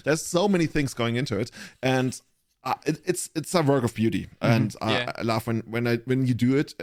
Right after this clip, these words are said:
Speaker 1: because you, you got, like, a kind of read on what the opponent has in hand, and it's really shit. And then you counter the Brainstorm when they feel like, "Oh, finally, I get to convert," and you're like, "Nope, not this time."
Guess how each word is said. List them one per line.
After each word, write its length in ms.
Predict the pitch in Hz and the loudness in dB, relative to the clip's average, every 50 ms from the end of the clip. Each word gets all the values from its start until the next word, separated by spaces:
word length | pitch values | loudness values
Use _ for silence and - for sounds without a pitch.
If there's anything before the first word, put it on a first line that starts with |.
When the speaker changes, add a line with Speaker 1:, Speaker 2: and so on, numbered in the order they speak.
| - _ - | -12 _ -2
Speaker 1:
because 260 | 113 - 143 - - | 0 0 2 2 2
you, 100 | 147 135 - | -2 -2 0
you 100 | 139 139 | -2 -4
got, 260 | - - 151 143 - | -2 0 0 0 2
like, 140 | 214 196 - - _ _ | 0 0 -2 -4 _ _
a 60 | - - | -16 -10
kind 260 | - - 156 165 180 | -4 -2 0 2 2
of 160 | - - - | 0 0 0
read 300 | 113 110 117 127 135 147 | 2 2 4 4 4 2
on 140 | 151 139 131 | 2 2 2
what 100 | 135 - | 0 2
the 80 | 131 | 2
opponent 320 | 123 101 113 127 123 120 110 | 0 2 2 2 0 2 2
has 180 | 117 117 113 | 2 0 2
in 100 | 110 104 | 2 0
hand, 300 | 95 95 101 117 147 156 - - - - - _ _ - | 0 0 0 0 0 -2 -4 -10 -20 -20 -20 _ _ 0
and 100 | 131 135 | 0 0
it's 220 | - - - 110 | 0 -2 -2 -2
really 340 | 107 110 120 135 139 127 98 | 2 2 2 4 2 2 0
shit. 460 | - - - - 131 - - - - _ - - _ _ _ _ - | 0 0 0 2 0 0 0 -6 -12 _ -20 -20 _ _ _ _ -2
And 160 | 123 123 120 | 0 2 4
then 80 | 143 151 | 4 4
you 80 | 147 | 2
counter 260 | - - 127 127 123 113 | 2 2 2 2 2 2
the 80 | 95 | 2
Brainstorm 480 | 95 110 113 123 127 - - 107 101 104 | 2 2 2 2 2 0 0 0 0 2
when 160 | 107 107 101 | 2 2 2
they 180 | 87 117 117 123 | 2 2 2 2
feel 220 | - - 123 123 | 0 0 0 2
like, 200 | 127 120 120 - - | 2 2 2 2 0
"Oh, 140 | 110 107 98 | 0 0 0
finally, 440 | - - - 117 117 113 107 104 | -2 0 0 2 2 2 2 2
I 40 | 92 | 2
get 160 | - 110 107 | 0 0 -2
to 60 | - 104 | -2 -2
convert," 340 | - 101 95 87 101 107 | -2 0 0 2 0 0
and 80 | 95 95 | 0 0
you're 100 | 98 92 | -2 -2
like, 220 | 98 95 - - | -2 -2 -4 -4
"Nope, 260 | 113 147 170 - - _ - | -2 -2 -2 -2 -4 _ -4
not 260 | 113 - 120 113 - | -2 0 0 0 -2
this 140 | 104 110 - | -2 -2 0
time." 320 | - 95 95 107 117 113 | 0 0 0 -2 -2 -4